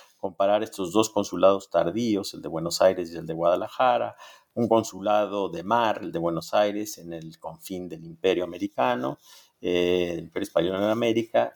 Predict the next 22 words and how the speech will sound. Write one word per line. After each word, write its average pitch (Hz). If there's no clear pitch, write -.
y 95
otro 107
que 107
sería 101
como 98
un, 107
un 104
consulado 104
de 101
Puerto 180
Seco, 135
como 82
era 82
el 80
de 78
Guadalajara. 78
Ambas 127
unas 117
comunidades 104
mercantiles 113
muy 95
dinámicas, 113